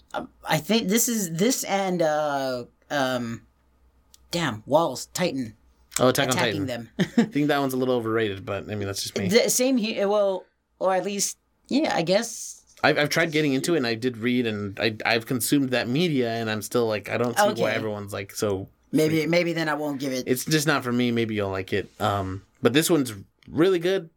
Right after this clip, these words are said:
Speaker 2: First season's only, like, twelve episodes, and that tells a pretty good story if you wanna keep going after that. It, it, that will let you know whether you wanna continue.
Speaker 1: I should get on it while it's still
Speaker 2: And the
Speaker 1: manageable.
Speaker 2: dub is actually pretty good.
Speaker 1: Cool.
Speaker 2: It's not, like, complete <laughs> trash, like that, uh,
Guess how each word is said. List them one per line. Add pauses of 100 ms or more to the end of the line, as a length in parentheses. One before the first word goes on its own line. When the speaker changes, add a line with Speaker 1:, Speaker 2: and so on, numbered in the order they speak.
Speaker 2:
First
season's
only,
like,
twelve
episodes, (280)
and
that
tells
a
pretty
good
story
if
you
wanna
keep
going
after
that.
It,
it, (580)
that
will
let
you
know
whether
you
wanna
continue. (220)
Speaker 1:
I
should
get
on
it
while
it's
still
Speaker 2:
And
the
Speaker 1:
manageable.
Speaker 2:
dub
is
actually
pretty
good. (300)
Speaker 1:
Cool.
Speaker 2:
It's
not,
like,
complete
<laughs>
trash,
like
that,
uh,